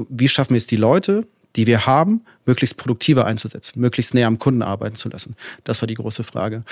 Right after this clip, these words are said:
Und da haben wir uns gefragt, okay, was sind eigentlich dafür die richtigen Metriken? Und dann hast du natürlich die ganzen Erfolgsfaktoren wie N P S, wie C sat, aber auch vor allen Dingen, ähm, das ganze Customer Lifetime Value. Ja, ich meine, wir haben ein Produkt, was wir vorne verkaufen,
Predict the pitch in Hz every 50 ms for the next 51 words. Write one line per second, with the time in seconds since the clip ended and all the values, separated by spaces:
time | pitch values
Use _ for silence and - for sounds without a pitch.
0 | - - - - - - - - 123 123 127 156 180 185 170 170 - - 160 -
1 | - 147 139 - 127 - - 143 147 170 202 - _ _ _ _ _ _ _ _
2 | _ _ _ _ _ - - 127 135 123 131 143 131 113 - 127 120 113 - 110
3 | 110 107 - - - 110 110 107 107 107 - - 104 101 107 107 110 110 110 131
4 | 139 - - 123 120 - - 113 110 - 113 - 117 110 - 113 95 110 - -
5 | 139 135 - - 123 - - - 120 113 101 - - 104 101 - 120 110 120 123
6 | 123 120 - - - 117 107 101 - - - - 147 - - 151 139 139 139 -
7 | - - - - - - - - 127 127 143 143 135 - 147 139 135 131 135 135
8 | 123 - _ _ - - _ - 123 120 117 117 120 117 - - 131 117 - 123
9 | - - - - 127 123 120 131 139 - - 113 98 - 104 107 107 - 107 -
10 | _ _ _ _ - 104 107 113 110 - 120 113 113 113 107 113 117 117 113 117
11 | 113 113 _ - - _ _ _ _ _ _ _ - 120 139 160 160 - - 147
12 | 123 139 190 220 - - - - - 120 - - 120 - - 131 135 139 135 -
13 | 123 117 - - 123 139 147 - 196 247